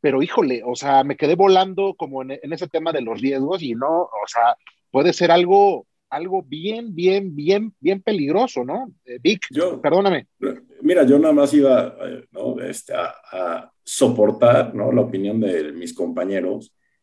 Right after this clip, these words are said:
Speaker 2: eh, en esta última pregunta que cuando mandaste, eh, sin lugar a dudas, eh, las redes sociales hoy, hoy,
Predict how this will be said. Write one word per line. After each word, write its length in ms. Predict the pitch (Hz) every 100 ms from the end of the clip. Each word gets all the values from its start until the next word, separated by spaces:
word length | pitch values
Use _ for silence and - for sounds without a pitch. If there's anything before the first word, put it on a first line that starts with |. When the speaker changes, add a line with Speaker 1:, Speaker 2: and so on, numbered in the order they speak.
| -
Speaker 2:
eh, 520 | 90 90 87 82 - - -
en 320 | - 101 113
esta 260 | 117 - 120
última 400 | 117 113 101 -
pregunta 480 | 95 104 101 107 -
que 200 | 85 82
cuando 220 | 87 87
mandaste, 680 | 90 98 98 - - - - _ _ _ _
eh, 200 | - -
sin 280 | - - 170
lugar 300 | 180 156 139
a 60 | 127
dudas, 680 | 104 92 87 - - _ _ _ -
eh, 720 | 87 82 - 80 - 123 123 _ _ _ _ - _
las 280 | 104 104 101
redes 260 | 120 123
sociales 500 | 120 - 107 113 120
hoy, 220 | 101 104 -
hoy, 220 | 104 113